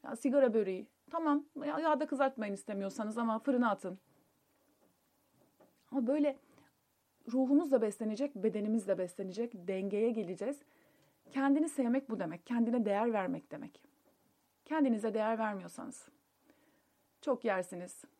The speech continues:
çok uyursunuz, üretemezsiniz, çalışamazsınız, hareket edemezsiniz. Umarım faydalı olmuştur.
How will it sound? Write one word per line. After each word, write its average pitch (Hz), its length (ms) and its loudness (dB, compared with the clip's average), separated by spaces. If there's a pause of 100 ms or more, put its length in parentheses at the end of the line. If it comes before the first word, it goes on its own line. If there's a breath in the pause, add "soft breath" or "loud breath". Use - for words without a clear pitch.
(300)
çok 254 260 -2
uyursunuz, 196 680 -4 (380)
üretemezsiniz, 220 920 -2 (420)
çalışamazsınız, 214 1000 -4 (1160)
hareket 208 340 -2
edemezsiniz. 196 720 -8 (1600 soft breath)
Umarım 247 500 2 (100)
faydalı 240 480 -2
olmuştur. 233 680 -2